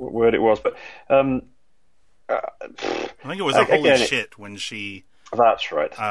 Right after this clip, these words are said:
Speaker 1: That's what
Speaker 2: when
Speaker 1: it was.
Speaker 2: she, when Poe revealed that she invented a thing to recrystallize that
Speaker 1: Yeah.
Speaker 2: lithium, yeah.
Speaker 1: Which, you know, in the year that's set, holy shit.
Speaker 2: Yeah.
Speaker 1: Um, <laughs> I'm, I've never been comfortable with the,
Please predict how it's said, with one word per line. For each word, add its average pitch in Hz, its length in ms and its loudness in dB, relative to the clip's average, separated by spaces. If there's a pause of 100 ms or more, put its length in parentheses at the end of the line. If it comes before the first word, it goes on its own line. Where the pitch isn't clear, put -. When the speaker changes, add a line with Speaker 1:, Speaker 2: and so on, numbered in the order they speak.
Speaker 1:
That's 98 80 -4
what 107 80 -10
Speaker 2:
when 110 80 -6
Speaker 1:
it 104 80 -8
was. - 80 -4
Speaker 2:
she, 104 380 -10 (520)
when 107 220 -10
Poe 110 240 -6
revealed 104 420 -8
that 98 160 -10 (180)
she - 220 -14
invented 98 400 -16
a 95 60 -16
thing 95 180 -16
to 90 80 -18
recrystallize 92 880 -18 (800)
that 98 100 -2
Speaker 1:
Yeah. 147 120 4
Speaker 2:
lithium, 90 380 -16
yeah. 85 220 -20 (520)
Speaker 1:
Which, 151 320 -2
you 240 80 -2
know, 214 300 -2 (460)
in - 120 -10
the 82 80 -6
year 90 160 0
that's - 220 0
set, - 240 0
holy 156 240 0
shit. 104 300 -10 (680)
Speaker 2:
Yeah. 123 140 -6 (160)
Speaker 1:
Um, 139 240 0 (640)
<laughs> - 1040 -12
I'm, 151 240 2
I've 151 120 2
never 185 180 -2
been 165 140 -2
comfortable 143 520 -2
with 131 260 -4
the, 123 280 -4